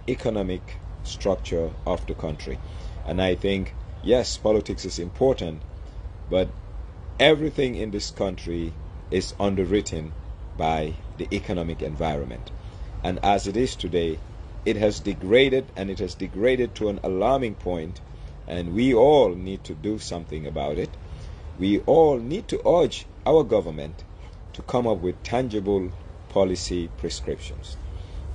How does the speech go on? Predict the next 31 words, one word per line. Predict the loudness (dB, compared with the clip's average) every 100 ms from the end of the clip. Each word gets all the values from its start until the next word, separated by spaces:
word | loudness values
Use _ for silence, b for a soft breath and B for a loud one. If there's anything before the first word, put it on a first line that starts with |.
| -8 -8 -10 -10 -10 -10 B B B -6
I | 2
mean, | 2 4
we | 4 6
look | 6 4
at | 2 4
gamcel, | 2 2 0 0
we | 0 -2
know | 2
that | 0 2
gamcel's | 0 0 0 0 0
not | -2
doing | 0 -2 2
good. | 4 4
We | 2 2
look | 2 2
at | 0
nawec, | 2 4 4 4 -2
we | -4
know | -2 -2
nawec | 0 2 2 0
is | -6 -6
not | -6 -2
doing | -2 -2 2
good. | 2 2 -8 B B B B
Why | 2 6 8 6 4
is | -2 -2 -2
the | 0
government | 2 2 0
of | -2 -2 -4
the |
Gambia | 0 0 2 2 2